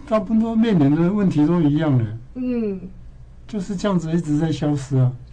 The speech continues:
Speaker 2: 是。
Speaker 1: 这是咱较可惜的物件。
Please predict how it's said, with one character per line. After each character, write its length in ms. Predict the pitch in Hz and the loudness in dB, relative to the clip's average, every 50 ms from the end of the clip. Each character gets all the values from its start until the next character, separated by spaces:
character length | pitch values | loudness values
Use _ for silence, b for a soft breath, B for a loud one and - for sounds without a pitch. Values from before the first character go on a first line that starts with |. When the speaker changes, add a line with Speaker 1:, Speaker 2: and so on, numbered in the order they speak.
| - - | -20 -20
Speaker 2:
是。 320 | - - 220 208 196 185 180 180 190 185 - - - - - - - - - | -16 -8 -4 -4 -4 -4 -6 -10 -14 -16 -16 -18 -20 -20 -20 -20 -20 -14 -8
Speaker 1:
这 120 | - 185 | -8 -8
是 200 | 180 - 147 139 | -4 -2 -2 0
咱 120 | 160 165 | 0 0
较 140 | 165 - 170 | 0 0 -2
可 240 | 165 - 170 160 160 | -2 -2 -4 -4 -2
惜 140 | 135 143 135 | -2 0 0
的 60 | 120 | 2
物 260 | 117 123 117 110 107 | 2 0 0 -2 -2
件。 200 | - 123 113 110 | -2 -4 -4 -4